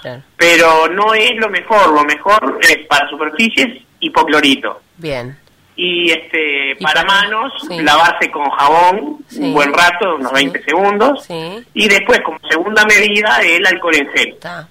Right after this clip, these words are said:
Speaker 1: perfecto. Ivana dice, "Parece ser que Bolivia se ha convertido en centro de experimentación para el covid.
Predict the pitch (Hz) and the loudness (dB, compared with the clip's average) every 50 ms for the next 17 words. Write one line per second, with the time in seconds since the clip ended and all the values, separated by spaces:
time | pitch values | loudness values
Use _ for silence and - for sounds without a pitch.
0 | _ _ - 147 147 - - - - - _ - - - _ _ _ - - - | _ _ -16 -16 -16 -16 -18 -18 -18 -20 _ -20 -20 -20 _ _ _ -20 -20 -20
1 | - - - - - - - - 233 254 320 311 285 254 240 233 240 240 - 262 | -20 -20 -20 -20 -20 -16 -12 -8 -4 0 2 2 2 2 2 0 0 -2 -2 -2
2 | 233 220 269 277 349 359 - 370 302 339 330 - 311 285 247 226 226 233 254 254 | -2 0 -2 -2 -2 -2 -4 -4 -4 -4 -4 -2 -2 -2 0 0 -2 -2 -4 -4
3 | 233 214 208 196 185 185 185 - 226 220 220 240 220 202 190 185 190 - 220 220 | -4 -2 -2 0 0 0 0 0 -2 -2 0 -2 -2 -2 -2 -2 -4 -4 -4 -2
4 | 220 214 202 196 - 226 208 214 208 214 208 185 180 175 - - - 180 185 190 | 0 0 0 -2 -2 -4 -6 -6 -4 -4 -4 -4 -4 -6 -6 -6 -4 -4 -4 -2
5 | 190 180 180 185 180 175 175 170 - - 240 233 220 202 190 - 185 180 180 185 | -4 -4 -4 -2 -4 -4 -4 -4 -4 0 0 2 2 0 0 -2 -2 -2 -2 -4
6 | - - 190 190 196 220 214 208 185 | -2 -2 -2 0 0 -2 -6 -6 -8